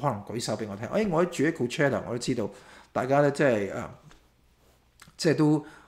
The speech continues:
可能會有機會睇過 Trump 嘅，即係呢個造勢大會啊。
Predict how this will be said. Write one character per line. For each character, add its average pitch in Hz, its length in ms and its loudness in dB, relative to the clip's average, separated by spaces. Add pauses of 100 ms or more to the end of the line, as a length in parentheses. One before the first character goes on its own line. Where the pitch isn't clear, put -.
可 175 80 6
能 170 180 2
會 135 100 8
有 131 80 6
機 156 160 4
會 123 100 4
睇 123 240 0
過 123 100 2
Trump 135 360 -2
嘅， 101 420 0
即 - 140 -2
係 98 320 0
呢 139 100 2
個 113 100 0
造 101 120 -6
勢 104 240 -2
大 95 160 -2
會 92 160 -6
啊。 95 160 -2